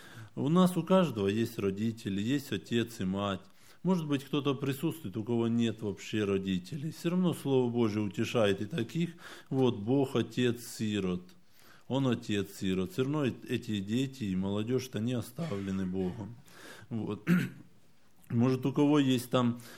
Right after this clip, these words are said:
папа неверующий, или родители неверующие. Всё равно вот Б-, Библия учит правильно относиться к родителям и считаться с тем, что это наши родители. Мы, друзья, порассуждаем. Отношение к родителям.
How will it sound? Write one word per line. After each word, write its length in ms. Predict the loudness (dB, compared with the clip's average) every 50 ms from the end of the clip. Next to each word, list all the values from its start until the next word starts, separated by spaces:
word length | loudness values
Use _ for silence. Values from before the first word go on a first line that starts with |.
| -20 -12 -4
папа 320 | 0 2 2 2 2 0 0
неверующий, 1080 | 0 0 0 0 2 2 2 4 4 4 2 2 0 -2 -6 -8 -8 -8 -8 -8 -10 -12 -20 -16 -10
или 260 | -4 -2 0 2 2 0
родители 840 | 0 -2 -2 -2 0 0 0 0 -2 -2 -2 -2 -4 -2 -2 0
неверующие. 800 | 0 0 0 0 0 2 2 2 2 0 -2 -4 -4 -6 -8 -8
Всё 200 | -6 -4 -2 0
равно 280 | 0 2 2 2 4 4
вот 160 | 2 0 0
Б-, 180 | -4 -10 -12 -10 -6
Библия 380 | -4 -4 -4 -2 0 2 2
учит 380 | 2 2 0 -2 -4 -6 -8 -6
правильно 460 | -2 0 2 2 2 2 0 -2 -2
относиться 580 | -4 -4 -4 -4 -4 -4 -4 -6 -6 -4 -6 -6
к 100 | -4 -2
родителям 680 | -4 -2 -2 -2 -2 -4 -4 -4 -4 -2 -2 -2 -2 -4 -10 -18 -18 -14 -8 -4
и 60 | -4
считаться 640 | -2 -2 -2 -2 0 2 4 4 4 2 0 -6 -8
с 80 | -8 -6
тем, 280 | -4 -2 0 0 -2
что 200 | -4 -4 -2 -2
это 180 | -2 -2 -2 -4
наши 400 | -2 -2 -2 -2 -2 -2 -2 -2
родители. 680 | -2 -2 -4 -2 -4 -4 -6 -6 -10 -12 -12 -12 -14 -16 -20 -20 -20 -20 -20 -18 -20 -10 -2
Мы, 120 | 2 2 2
друзья, 360 | 4 2 2 4 4 4 4
порассуждаем. 800 | 4 2 2 2 0 0 -2 -2 -4 0 2 2 2 2 2 0
Отношение 640 | 0 0 2 0 0 0 2 2 4 4 4 2 0
к 100 | -2 -2
родителям. 720 | -2 -2 -2 0 -2 -4 -4 -4 -8 -8 -6 -6 -8 -8